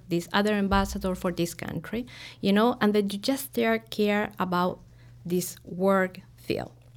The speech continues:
Normally, this ambassador had a wife, and the wives will look after the dinner, all the domestic, I mean, the food, the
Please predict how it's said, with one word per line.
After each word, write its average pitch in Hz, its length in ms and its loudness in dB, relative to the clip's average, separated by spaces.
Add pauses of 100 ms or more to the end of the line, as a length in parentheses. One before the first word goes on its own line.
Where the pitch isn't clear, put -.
(1400)
Normally, 226 420 6
this 220 240 2
ambassador 196 540 0
had 185 260 -4
a 175 60 0
wife, 254 440 4 (300)
and 147 100 -2
the 160 100 0
wives 233 360 6
will 202 220 6 (240)
look 196 300 4
after 180 360 2
the 160 140 2
dinner, 160 420 2 (460)
all 214 240 6
the 196 160 4
domestic, 175 640 2
I 170 40 -2
mean, 165 280 2 (680)
the 135 100 -8
food, 214 680 2
the - 180 0